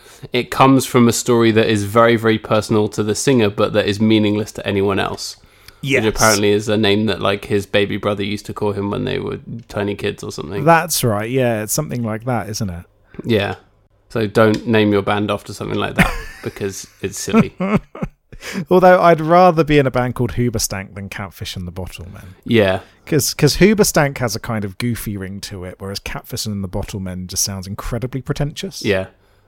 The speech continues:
Speaker 1: Apparently, the story behind that is that when the front man was a kid, there was a, a busker who used to play bottles that he used to see, who was called Catfish the Bottle Man. So he essentially stole that guy's name.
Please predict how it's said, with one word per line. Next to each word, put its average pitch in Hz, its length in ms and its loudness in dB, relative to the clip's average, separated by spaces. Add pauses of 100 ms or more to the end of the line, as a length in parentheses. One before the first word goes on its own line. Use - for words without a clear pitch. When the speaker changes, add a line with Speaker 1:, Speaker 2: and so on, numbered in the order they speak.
(120)
Speaker 1:
Apparently, 127 720 6
the 113 140 -6
story 117 300 2
behind 107 340 2
that 139 300 4
is 113 220 0
that 107 500 2
when 107 600 0
the 123 80 -6
front 110 240 2
man 107 420 4
was 104 140 -4
a 98 40 -8
kid, 107 420 -2
there 107 180 2
was 104 160 0
a, 101 560 2
a 113 140 2
busker 104 640 0
who 101 100 0
used 101 240 -2
to 107 80 -2
play 104 260 -2
bottles 101 520 -2
that - 140 -8
he 101 180 -4
used 101 160 -6
to 101 80 -6
see, 104 380 -2
who 101 100 -10
was 101 160 -4
called - 260 -8
Catfish - 460 -4
the 104 100 -10
Bottle 113 320 -4
Man. 101 320 -6 (480)
So 120 140 2
he 143 120 6
essentially 208 460 4
stole 117 340 4
that 104 180 2
guy's 101 260 0
name. 98 340 -4